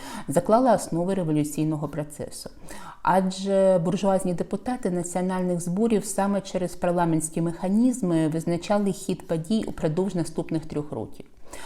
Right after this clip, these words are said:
Та саме чотирнадцяте липня, вперше у подіях, вирішальну роль відіграв народ,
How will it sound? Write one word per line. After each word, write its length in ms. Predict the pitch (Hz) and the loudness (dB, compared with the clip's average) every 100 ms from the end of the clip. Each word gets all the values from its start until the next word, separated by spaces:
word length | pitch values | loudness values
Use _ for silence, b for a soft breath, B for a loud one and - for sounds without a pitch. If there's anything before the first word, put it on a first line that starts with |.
| B B | B B
Та 100 | 170 | -6
саме 320 | - 226 226 | 2 4 4
чотирнадцяте 760 | 226 - 196 190 185 - 175 185 | 2 -2 0 0 -4 -6 -6 -2
липня, 540 | 175 151 139 123 92 147 | 0 0 -2 -6 -6 -10
вперше 440 | - 170 151 - - | -2 0 0 0 -4
у 60 | |
подіях, 680 | 139 156 151 233 277 190 - | -2 -2 -2 0 0 0 -2
вирішальну 1000 | 147 151 - 175 180 185 175 170 165 - | -2 -2 0 0 2 0 0 2 2 2
роль 360 | 165 214 254 | 0 2 2
відіграв 520 | 190 147 151 151 165 165 | 2 0 0 0 -2 0
народ, 480 | 160 156 120 - | -2 -2 -4 -8